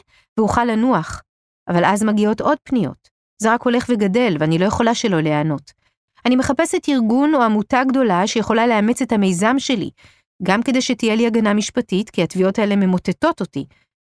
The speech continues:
וגם כדי לקבל תמיכה כספית כלשהי. אני לא יכולה להמשיך לעשות את זה לבד.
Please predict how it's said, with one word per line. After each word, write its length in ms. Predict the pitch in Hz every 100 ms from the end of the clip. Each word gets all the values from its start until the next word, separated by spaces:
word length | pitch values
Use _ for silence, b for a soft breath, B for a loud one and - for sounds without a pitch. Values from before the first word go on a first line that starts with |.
| 180
וגם 180 | 202 226
כדי 200 | 247 247
לקבל 300 | 247 226 233
תמיכה 300 | 240 - 247
כספית 420 | 254 - 247 233
כלשהי. 500 | - 285 294 226 135 - _ _ _ _ _ _ _ _ _ _ -
אני 120 | 220 226
לא 60 |
יכולה 340 | 254 247 220 208
להמשיך 360 | 170 - 185
לעשות 300 | 185 - 190
את 80 | 196
זה 100 | 175
לבד. 400 | 165 160 196 147